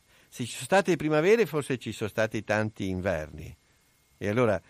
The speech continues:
eh, se lei si va a rivedere la storia di questi popoli del Nord Africa, coglierà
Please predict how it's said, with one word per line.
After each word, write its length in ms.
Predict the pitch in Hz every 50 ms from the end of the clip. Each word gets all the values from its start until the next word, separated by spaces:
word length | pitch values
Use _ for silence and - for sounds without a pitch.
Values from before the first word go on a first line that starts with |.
| - - - _ _ _ _ -
eh, 120 | - - -
se 180 | - - 95
lei 220 | 90 107 120 123 120
si 140 | - -
va 240 | 117 113 113 113 113
a 20 | 113
rivedere 640 | 120 117 113 110 110 104 123 123 127 123 117 110
la 100 | 101 98
storia 440 | 95 - - - 117 120 120 123 120
di 40 | 110
questi 280 | 110 110 - - - 113
popoli 500 | - 127 127 123 120 107 - 110 104 101
del 160 | 101 104 101
Nord 260 | 101 104 104 104 98
Africa, 600 | 107 101 95 92 - - 95 87 - 110 101 107 - _ _ _ _ _ _ _ _ _ _ _
coglierà 760 | - - 120 117 117 120 131 120 123 127 127 123 123 123 127